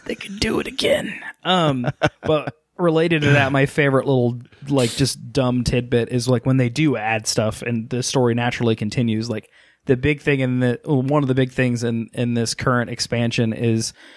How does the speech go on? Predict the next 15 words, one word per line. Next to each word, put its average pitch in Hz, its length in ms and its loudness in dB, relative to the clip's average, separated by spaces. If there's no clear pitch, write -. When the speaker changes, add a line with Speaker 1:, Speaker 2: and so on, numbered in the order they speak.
Speaker 1:
the 135 140 0
addition 139 380 2
of 135 100 4
these 123 200 2
allied 131 460 2
races, 135 480 0
which 127 140 0
are 123 80 0
just, 117 240 -4
like, 117 240 2
different 131 340 -2
tribes 120 540 0
or 113 140 4
factions 123 640 0
within 120 760 -2